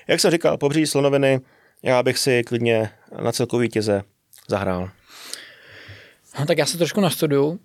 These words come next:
Speaker 2: <clears throat> a můžeme pak dát nějakou takovou sázku.
Speaker 1: Dáme nějaký battle, až se bude blížit, eh,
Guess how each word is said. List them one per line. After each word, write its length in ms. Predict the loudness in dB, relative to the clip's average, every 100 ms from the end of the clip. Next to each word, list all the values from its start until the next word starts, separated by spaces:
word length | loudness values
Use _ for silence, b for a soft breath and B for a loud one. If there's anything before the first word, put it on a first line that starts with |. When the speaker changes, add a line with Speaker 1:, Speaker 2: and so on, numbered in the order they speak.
| _ -4 -2
Speaker 2:
<clears throat> 400 | -2 -4 -12 -10
a 200 | -2 0
můžeme 320 | 0 0 0 0
pak 140 | 0
dát 220 | 0 0
nějakou 280 | -2 -6 -4
takovou 320 | -4 -2 -4
sázku. 480 | -2 -2 -4 -6 -8 -10 B B -4
Speaker 1:
Dáme 200 | -2 0
nějaký 280 | 0 0 -2
battle, 260 | -2 0 -2
až 100 | -2
se 80 |
bude 220 | 0 2 0 B B B B
blížit, 400 | -4 0 -2
eh, 40 | 0